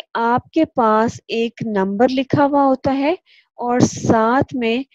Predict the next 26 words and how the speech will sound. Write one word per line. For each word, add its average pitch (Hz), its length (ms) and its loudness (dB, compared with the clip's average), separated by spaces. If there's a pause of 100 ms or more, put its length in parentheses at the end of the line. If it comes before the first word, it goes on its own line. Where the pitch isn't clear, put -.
(300)
क्या 190 1000 0
नाम 185 280 -2
है 180 80 0
उसका, 185 340 -4 (160)
एक 226 200 -4 (180)
fraction 214 420 2
भी 190 120 -2
होती 147 340 -4
है। 101 80 -8 (500)
ये 240 280 2
बनती 233 480 2
कैसे 185 360 2
है? 185 100 0
mixed 233 360 0
fraction 226 440 2
जो 196 160 2
है 196 360 0 (1000)
वो - 60 2
आती 220 380 4
कैसे? 180 500 0 (120)
जब 277 340 6
भी 277 180 2
हम 247 320 0 (400)
convert 220 460 2
करते - 340 -2
हैं 254 80 -4